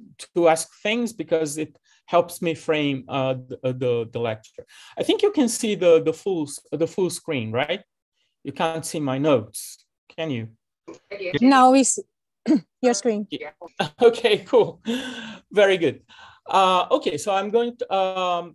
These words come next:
Speaker 1: to talk about the spatial justice of urban sustainability, and in doing so, I'm going to, to talk about spatial justice and, uh, about climate change. Uh, I am based in the city of The Hague, but I, I,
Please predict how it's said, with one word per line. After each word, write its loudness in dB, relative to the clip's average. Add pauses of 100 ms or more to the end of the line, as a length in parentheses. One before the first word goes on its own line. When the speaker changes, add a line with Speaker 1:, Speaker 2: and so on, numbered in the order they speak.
(120)
Speaker 1:
to -12
talk -4
about 2
the -6
spatial -4
justice -2
of -4
urban -2
sustainability, -8
and -4
in -8
doing -4
so, -2
I'm -6
going -6
to, -10
to -8 (140)
talk -4
about -4
spatial -6
justice -2 (300)
and, -2
uh, 4
about -4
climate -4
change. -4 (760)
Uh, 6 (300)
I 6
am 0
based -4
in -6
the -2
city -4
of 2
The 2
Hague, 0
but 0
I, 2
I, -2